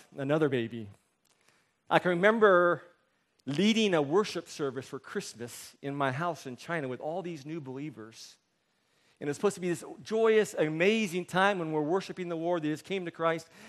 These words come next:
and in the back of our bedroom, my wife is having a miscarriage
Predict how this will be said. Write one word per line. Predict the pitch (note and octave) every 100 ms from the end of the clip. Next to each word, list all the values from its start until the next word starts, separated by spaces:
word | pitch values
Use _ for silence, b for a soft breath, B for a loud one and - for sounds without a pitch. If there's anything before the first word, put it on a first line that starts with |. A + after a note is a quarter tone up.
| B
and | D#3
in | D3
the | C#3
back | D3 F3 F3
of | D#3+
our | C#3+ C#3+
bedroom, | C#3+ E3 D3+ B2+
my | C3
wife | C3 D3 D3+ C3+
is | B2 - _ _ _
having | - C#3+ C#3+
a | B2+
miscarriage | D3 - - G#2+ G#2+ G#2+ -